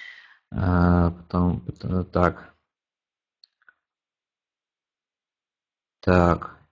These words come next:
Так, так, что там ещё?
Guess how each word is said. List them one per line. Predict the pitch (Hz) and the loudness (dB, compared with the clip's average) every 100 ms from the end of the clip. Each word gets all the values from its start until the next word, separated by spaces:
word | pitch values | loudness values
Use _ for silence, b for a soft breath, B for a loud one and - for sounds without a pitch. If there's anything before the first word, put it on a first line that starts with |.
| _ _ _ _ _ _ _ _ _ _ _ _ _ _ - | _ _ _ _ _ _ _ _ _ _ _ _ _ _ -12
Так, | 87 - - | -10 -10 -8
так, | - 139 160 - | -2 0 -2 -8
что | - 92 | -10 -10
там | - 90 | -6 -4
ещё? | 90 - - 143 160 170 | -4 -6 0 4 6 4